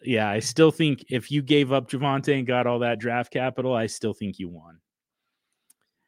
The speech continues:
Um, fourth and one also says, uh, "What's the best way to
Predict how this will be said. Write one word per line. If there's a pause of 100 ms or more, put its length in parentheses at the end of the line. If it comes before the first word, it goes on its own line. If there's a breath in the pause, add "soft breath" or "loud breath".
(120)
Um,
fourth
and
one
also
says,
uh, (140)
"What's
the
best
way
to